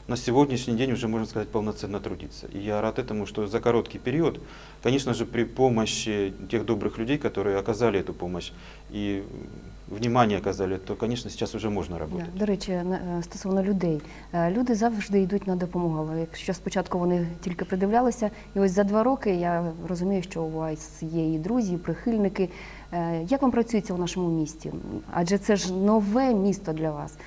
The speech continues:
Speaker 2: Як вам працюється з людьми? Чи йдуть вони, ну, на допомогу, там, не дивлячись ні на що, не потребує ніяких, м, матеріальних винагород?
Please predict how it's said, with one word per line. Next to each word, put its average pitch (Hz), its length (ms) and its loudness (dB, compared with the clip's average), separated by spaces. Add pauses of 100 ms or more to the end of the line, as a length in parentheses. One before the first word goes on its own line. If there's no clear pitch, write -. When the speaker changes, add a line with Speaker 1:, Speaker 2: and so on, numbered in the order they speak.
(160)
Speaker 2:
Як 220 140 4
вам 233 80 2
працюється 220 480 2
з 190 100 0
людьми? 170 540 4
Чи 208 140 0
йдуть 214 340 4
вони, 208 340 4 (360)
ну, 180 300 2 (100)
на 202 100 6
допомогу, 175 720 4
там, 170 400 -2 (560)
не 196 80 8
дивлячись 180 480 2
ні 185 100 6
на 175 140 4
що, 165 400 0 (300)
не 180 120 4
потребує 180 460 2
ніяких, 170 320 2 (380)
м, 165 420 0
матеріальних 175 580 4
винагород? 170 440 4